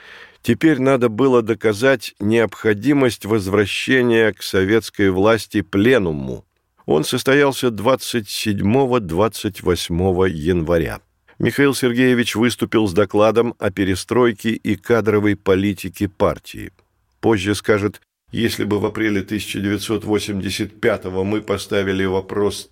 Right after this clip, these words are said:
так, как мы их ставили на двадцать седьмом съезде, на январском и июньском пленумах тысяча девятьсот восемьдесят седьмого года, мы сами не могли бы с этим согласиться». Какие, однако,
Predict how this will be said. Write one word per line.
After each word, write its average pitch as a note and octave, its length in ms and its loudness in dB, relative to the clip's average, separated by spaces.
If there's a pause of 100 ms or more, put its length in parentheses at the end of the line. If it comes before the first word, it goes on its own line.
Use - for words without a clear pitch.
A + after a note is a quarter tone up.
так, - 380 -4
как F#2+ 260 -6
мы F#2+ 200 -2
их F2 140 -4
ставили F#2 460 -2
на F2+ 200 -2
двадцать F#2+ 420 -4
седьмом F#2+ 400 -4
съезде, F#2 580 -4 (420)
на G2+ 120 0
январском G2+ 640 0
и G#2 160 -10
июньском G2+ 640 -2
пленумах F#2+ 600 -2
тысяча G2+ 360 -6
девятьсот F#2 440 -4
восемьдесят G2 680 -2
седьмого G#2 460 -2
года, A2+ 420 -2 (640)
мы B2 260 -2
сами B2 440 0
не B2 160 -4
могли A#2 360 -2
бы G#2+ 160 -4
с - 140 -10
этим G2 320 -4
согласиться». - 720 -6 (580)
Какие, G2 320 2
однако, F#2 500 0